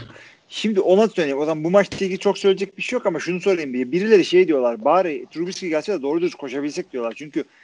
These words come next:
ne David Montgomery koşabiliyor ne şey. E,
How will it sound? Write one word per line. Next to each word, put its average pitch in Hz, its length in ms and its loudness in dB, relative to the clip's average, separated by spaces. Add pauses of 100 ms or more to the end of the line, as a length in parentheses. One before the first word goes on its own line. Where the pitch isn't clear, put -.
(200)
ne 185 380 0 (160)
David 175 240 2
Montgomery 180 440 -4
koşabiliyor 165 560 -4
ne 202 100 -4
şey. - 380 -6 (100)
E, 127 440 -6